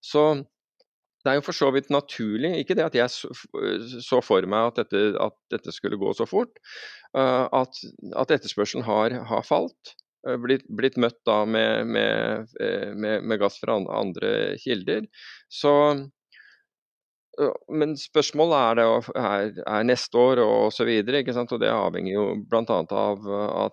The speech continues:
temperaturen, men bunnlinjen er jo at dette, a-,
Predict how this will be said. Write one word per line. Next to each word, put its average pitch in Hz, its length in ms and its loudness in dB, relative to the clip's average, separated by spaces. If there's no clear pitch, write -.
temperaturen, 131 480 -4
men 123 240 -2
bunnlinjen 127 640 2
er 104 240 2
jo 113 160 2
at 117 80 -4
dette, 107 280 2
a-, 107 120 2